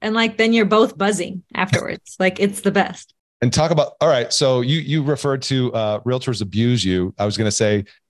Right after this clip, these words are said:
Speaker 2: I was gonna say, and that creates loyalty, doesn't it?
Speaker 1: When they get to abuse you?
Speaker 2: No, no. When you, like, <laughs> when you initiate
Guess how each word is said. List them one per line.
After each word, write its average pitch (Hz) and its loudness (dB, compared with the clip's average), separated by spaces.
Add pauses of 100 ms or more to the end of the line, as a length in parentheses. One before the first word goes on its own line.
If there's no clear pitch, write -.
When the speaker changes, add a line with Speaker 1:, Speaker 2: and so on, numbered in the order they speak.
(160)
Speaker 2:
I 110 0
was 147 0
gonna 139 2
say, 113 2
and 127 2
that - -4
creates 131 0
loyalty, 98 4
doesn't 107 4
it? - -12 (600)
Speaker 1:
When 202 4
they 196 6
get 196 2
to 202 0
abuse 185 -2
you? 269 -6 (320)
Speaker 2:
No, 151 4
no. 139 4
When 120 2
you, 156 6
like, 143 4 (880)
<laughs> - -14
when 143 4
you 170 6 (760)
initiate 147 2